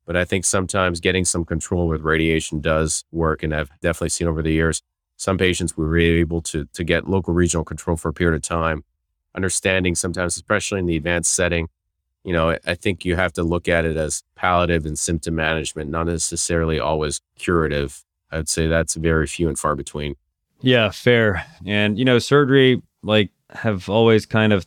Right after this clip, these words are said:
Speaker 2: thought that this is largely a surgical disease and have also been humbled with multimodal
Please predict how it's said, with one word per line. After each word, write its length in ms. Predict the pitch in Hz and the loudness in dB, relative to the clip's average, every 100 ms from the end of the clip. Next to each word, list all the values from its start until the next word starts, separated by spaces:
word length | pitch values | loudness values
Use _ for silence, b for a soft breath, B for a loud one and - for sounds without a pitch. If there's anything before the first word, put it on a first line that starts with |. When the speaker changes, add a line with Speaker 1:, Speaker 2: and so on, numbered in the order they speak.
| - | 2
Speaker 2:
thought 240 | 107 104 | 4 4
that 140 | 107 92 | 2 2
this 200 | 104 104 | 0 0
is 100 | 95 | 2
largely 460 | 101 104 95 101 | 4 6 4 4
a 80 | 95 | 4
surgical 460 | - 101 95 95 90 | 2 0 0 0 2
disease 640 | 87 87 92 92 90 - _ _ _ _ | 2 4 6 6 2 -4 _ _ _ _
and 380 | 98 98 98 95 | -2 2 2 2
have 160 | 104 104 | 2 4
also 260 | 110 110 | 4 2
been 180 | 95 101 | 2 2
humbled 500 | 95 104 95 90 87 | 2 2 4 2 2
with 480 | 95 95 92 - _ _ _ | 4 4 2 -4 _ _ _
multimodal 880 | 101 98 98 92 92 92 92 90 87 | 2 2 4 4 4 4 4 4 0